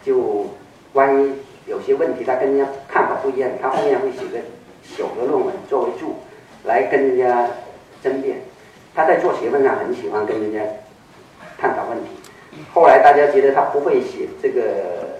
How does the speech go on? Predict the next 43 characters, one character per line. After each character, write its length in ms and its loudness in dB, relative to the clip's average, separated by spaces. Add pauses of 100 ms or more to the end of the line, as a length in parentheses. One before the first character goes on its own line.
(140)
学 220 -14
术 160 -8
论 140 0
文， 80 -8 (320)
他 100 2
自 140 -4
己 120 -10
在 200 0
《碧 120 -6
血 100 -4
剑》 140 2
的 100 2
后 120 -2
面 180 2
又 60 0
写 160 -8
了 100 -6
严 260 -8
崇 120 -10
焕 220 -4
评 200 -8
传。 160 0 (960)
呃， 380 -4 (240)
这 100 -2
个 60 0
《严 160 -2
崇 120 0
焕 180 0
评 100 -4
传》 140 0
大 100 0
家 60 2 (180)
看 120 -2
起 100 -8
来 180 -10 (320)
他 100 -4
是 100 -4
一 40 -2
个 80 -4
学 220 -8
术 100 -8
论 60 -6
文 160 -10